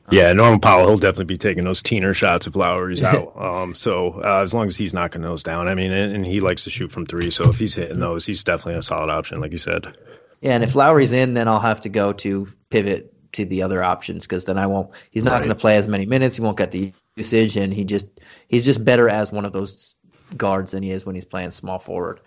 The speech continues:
Speaker 2: Uh, but let's flip on over to the, the Pacer side, man. And we got Demo-,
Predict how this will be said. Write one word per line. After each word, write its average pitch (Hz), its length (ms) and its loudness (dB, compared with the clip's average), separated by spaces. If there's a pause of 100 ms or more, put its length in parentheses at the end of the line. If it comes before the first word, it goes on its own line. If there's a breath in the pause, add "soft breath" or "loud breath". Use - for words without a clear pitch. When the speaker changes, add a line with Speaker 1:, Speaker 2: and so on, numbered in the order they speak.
(360 soft breath)
Speaker 2:
Uh, 101 220 -6 (140)
but 110 160 4
let's 147 220 4
flip 151 160 4
on 165 180 4
over 156 220 4
to 147 120 -2
the, 135 300 2
the 120 160 -4
Pacer 147 360 2
side, 101 280 2
man. 98 240 -4 (380 loud breath)
And 101 60 -8
we 127 120 2
got 120 300 4
Demo-, 120 360 -6